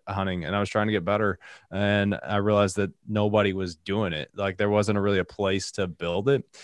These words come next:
So I, I, it's not like I was this expert hunter who, um, you know, was just super passionate about traveling all over the world and hunting. Um, I'm, I'm, like, your run of the mill whitetail hunter, you know, it's like, I'm your average guy, which is,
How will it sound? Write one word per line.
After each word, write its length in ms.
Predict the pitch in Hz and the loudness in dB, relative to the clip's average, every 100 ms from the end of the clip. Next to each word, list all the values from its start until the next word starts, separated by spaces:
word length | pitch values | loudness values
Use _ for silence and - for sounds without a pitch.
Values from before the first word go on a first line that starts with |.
| - - | -20 -12
So 420 | - 120 113 113 | 2 6 8 6
I, 300 | - 117 127 - | 6 6 6 6
I, 140 | 110 | 2
it's 140 | 107 | 4
not 160 | 131 101 | 2 4
like 200 | 120 120 | 2 4
I 140 | 113 | 4
was 220 | 110 104 101 | 4 2 0
this 280 | 101 - - | -2 -4 -2
expert 420 | 117 - - 107 | -2 -2 -2 -2
hunter 380 | 104 107 107 101 | 2 2 4 2
who, 500 | 95 101 98 98 90 - - - _ | 0 0 2 0 -4 -10 -20 -20 _
um, 440 | 101 95 90 87 87 | -2 2 2 0 -2
you 80 | 107 | 0
know, 140 | 95 | 0
was 200 | 90 101 | 2 -2
just 220 | 107 117 - | -2 -2 2
super 260 | 117 104 | 2 2
passionate 400 | 95 104 101 110 | 4 6 6 2
about 160 | 104 98 | 2 2
traveling 320 | 110 104 107 | 4 4 4
all 140 | 101 | 2
over 80 | 98 | 2
the 80 | 98 | 0
world 420 | 101 104 101 95 | 2 6 6 4
and 140 | 98 92 | 2 2
hunting. 400 | 101 98 95 90 | 2 2 0 -2
Um, 400 | 101 98 92 90 - | 0 0 0 -2 0
I'm, 220 | 113 120 | 0 2
I'm, 180 | 98 131 | 2 2
like, 180 | 101 | 0
your 140 | 90 90 | 0 0
run 220 | 98 104 | 2 2
of 60 | 95 | 0
the 60 | |
mill 500 | 87 90 98 90 82 _ | 0 0 0 0 -4 _
whitetail 520 | 95 98 101 - 95 | -4 0 0 0 -2
hunter, 300 | 90 85 82 98 | -2 -2 -6 -6
you 120 | 98 | -2
know, 160 | 98 | 0
it's 100 | 101 | 0
like, 140 | 98 95 | 0 2
I'm 160 | 101 | 4
your 120 | 107 85 | 4 4
average 400 | 98 95 90 95 | 4 2 -4 0
guy, 480 | 98 98 87 90 92 | 2 2 2 0 -2
which 260 | 104 98 101 | -2 0 0
is, 280 | 95 87 | 0 -2